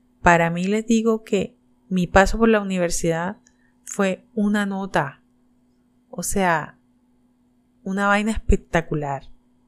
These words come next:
Para mí, a mí me encantó. Y eso que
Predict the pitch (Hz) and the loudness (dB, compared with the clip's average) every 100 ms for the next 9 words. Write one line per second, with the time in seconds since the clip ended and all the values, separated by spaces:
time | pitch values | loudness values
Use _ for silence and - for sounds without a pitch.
0 | _ - 185 175 185 247 - - 185 202 | _ 0 0 0 -2 -4 -4 -4 0 2
1 | 302 294 190 165 160 156 151 143 _ _ | 0 0 -2 -4 -4 -4 -4 -6 _ _
2 | _ _ _ _ _ _ _ _ _ _ | _ _ _ _ _ _ _ _ _ _
3 | _ _ _ _ _ _ _ _ _ _ | _ _ _ _ _ _ _ _ _ _
4 | _ _ - 254 254 254 320 311 - - | _ _ 4 8 8 6 2 0 -8 -20
5 | _ _ _ _ _ _ _ _ _ _ | _ _ _ _ _ _ _ _ _ _
6 | _ _ _ _ _ _ _ _ _ _ | _ _ _ _ _ _ _ _ _ _
7 | _ _ _ _ _ _ _ _ _ - | _ _ _ _ _ _ _ _ _ 2
8 | 233 214 208 - | 6 6 4 -2